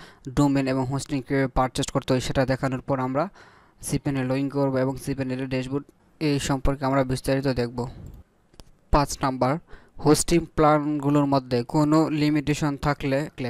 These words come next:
ভালোভাবে উল্লেখ করা থাকে না। তাই প্ল্যানগুলোর তুলনা করে আপনার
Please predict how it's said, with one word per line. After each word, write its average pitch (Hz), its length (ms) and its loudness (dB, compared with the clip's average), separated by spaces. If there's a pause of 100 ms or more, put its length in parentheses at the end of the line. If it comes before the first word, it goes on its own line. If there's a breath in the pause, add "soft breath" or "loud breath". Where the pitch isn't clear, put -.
ভালোভাবে 143 400 0
উল্লেখ 139 320 -4
করা 135 200 -2
থাকে 135 300 -6
না। 113 240 -14 (360 soft breath)
তাই 131 200 0
প্ল্যানগুলোর 147 760 -2
তুলনা 143 300 0
করে 131 260 -2
আপনার 135 460 -2